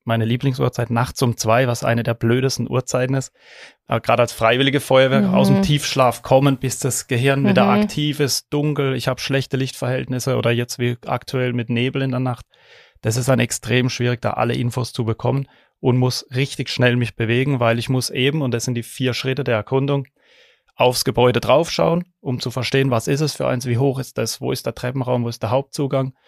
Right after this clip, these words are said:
Speaker 1: Dann schaue ich in den Treppenraum rein, die Innenansicht, ist der verraucht, nicht verraucht, kann ich einen Rauchabzug auslösen, rufen da Leute um Hilfe, was für Informationen kann ich da sammeln? Dann befrage ich Personen, die ich antreffen kann,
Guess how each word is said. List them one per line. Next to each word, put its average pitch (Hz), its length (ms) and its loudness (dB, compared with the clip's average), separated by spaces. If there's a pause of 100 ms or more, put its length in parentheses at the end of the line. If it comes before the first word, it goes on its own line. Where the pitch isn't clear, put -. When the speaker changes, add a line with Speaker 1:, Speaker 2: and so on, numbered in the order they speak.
(460)
Speaker 1:
Dann 131 380 4
schaue 127 240 2
ich 120 100 -2
in 143 140 2
den 135 120 2
Treppenraum 113 480 2
rein, 139 280 0
die 139 140 -4
Innenansicht, 135 720 -2
ist - 180 -14
der 113 80 -2
verraucht, 123 480 -2
nicht 147 220 -6
verraucht, 117 480 -2
kann 120 160 -4
ich 120 80 -2
einen 120 100 0
Rauchabzug 131 580 0
auslösen, 117 640 -2
rufen 135 280 0
da 135 60 0
Leute 123 300 -2
um 120 80 -6
Hilfe, 123 420 -2 (240)
was 123 200 -6
für 131 80 -4
Informationen 120 500 -2
kann 117 120 -2
ich 107 140 -8
da 120 180 2
sammeln? 127 360 -2 (680)
Dann 127 160 2
befrage 127 400 4
ich 123 60 -8 (160)
Personen, 156 500 2
die 165 140 0
ich - 120 -4
antreffen 160 520 2
kann, 156 320 2